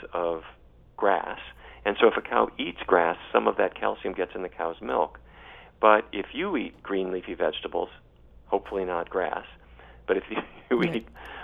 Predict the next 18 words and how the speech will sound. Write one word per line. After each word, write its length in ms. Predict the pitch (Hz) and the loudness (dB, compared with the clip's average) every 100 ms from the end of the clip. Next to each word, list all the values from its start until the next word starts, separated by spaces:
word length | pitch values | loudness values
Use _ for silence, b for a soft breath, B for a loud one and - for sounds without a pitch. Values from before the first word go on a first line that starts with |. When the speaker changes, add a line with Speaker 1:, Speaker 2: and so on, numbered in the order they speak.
| - | 2
Speaker 1:
broccoli, 400 | 98 95 - 101 | 6 6 4 2
kale, 320 | - 98 104 | 4 4 4
collards, 480 | - 92 90 92 92 - | 6 6 6 2 -2 0
Brussels 300 | 92 101 98 | 0 2 0
sprouts, 300 | - 92 92 | 4 4 4
whatever, 480 | 95 107 98 95 - | 6 6 4 0 -2
whatever 260 | 98 98 92 | 0 2 2
it 200 | 104 120 | 0 0
is, 60 | 95 B B B - - | -2 B B B -8 0
that 200 | 104 - | 0 2
calcium 320 | 104 98 107 | 0 0 0
goes 200 | 98 92 | 0 0
into 160 | 95 90 | -2 -4
your 240 | 95 185 | 0 2
body. 400 | - 80 - - B B B - | 4 2 2 -6 B B B -4
And 180 | 110 107 | 0 2
the 80 | 110 | 4
absorption 800 | 104 - 147 196 - - 98 | 4 4 4 4 4 -2 -2